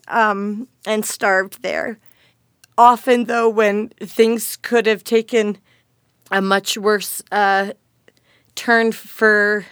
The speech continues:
abuse, we would be spared because I remember, um, hearing a voice give me direction. And there w-,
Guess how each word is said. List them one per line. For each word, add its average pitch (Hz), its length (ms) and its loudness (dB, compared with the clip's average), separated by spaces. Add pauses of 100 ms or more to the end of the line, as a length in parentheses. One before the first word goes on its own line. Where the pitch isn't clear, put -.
(120)
abuse, 214 640 -2 (720)
we 220 360 0
would 208 380 2 (300)
be 196 160 -2
spared 180 640 2
because 196 520 -2
I 202 440 2
remember, 208 1000 0
um, 185 600 -2 (520)
hearing 214 440 2
a 220 60 0
voice 196 460 -2
give 196 320 -4
me 196 240 -4
direction. 202 800 -2 (480)
And 196 380 -2
there 208 260 2
w-, 208 200 -4